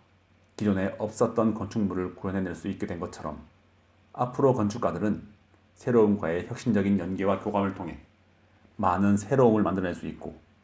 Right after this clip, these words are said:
만들어내야 할 것이라는 생각을 해보게 되었습니다. 유현준 건축가는 이제 디지털 기계와 아날로그 인간의 융합이 있는 곳에 새로운 문화가 생길 거라고 말하며 기술에만 의존하면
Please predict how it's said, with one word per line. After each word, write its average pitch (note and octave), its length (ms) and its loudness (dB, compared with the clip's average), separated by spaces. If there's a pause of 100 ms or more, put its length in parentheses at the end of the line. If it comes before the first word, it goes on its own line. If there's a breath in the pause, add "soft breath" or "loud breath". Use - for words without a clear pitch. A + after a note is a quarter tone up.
(280)
만들어내야 F#2+ 760 -2
할 G#2 120 -2
것이라는 F#2+ 360 -4
생각을 G2 360 -2
해보게 G2 200 -2
되었습니다. D#2+ 440 -8 (1600)
유현준 B2+ 380 4
건축가는 A2 460 0
이제 F2 320 -6 (520)
디지털 G#2 440 -4
기계와 F2 500 -6 (400)
아날로그 G2 500 0
인간의 G2 480 -2
융합이 G2 300 0
있는 F#2 160 -6
곳에 - 280 -10 (760)
새로운 G#2+ 540 0
문화가 F#2 340 -2
생길 G#2+ 280 -2
거라고 F#2 280 0
말하며 D#2+ 360 -2 (880)
기술에만 A#2+ 560 4
의존하면 E2+ 520 0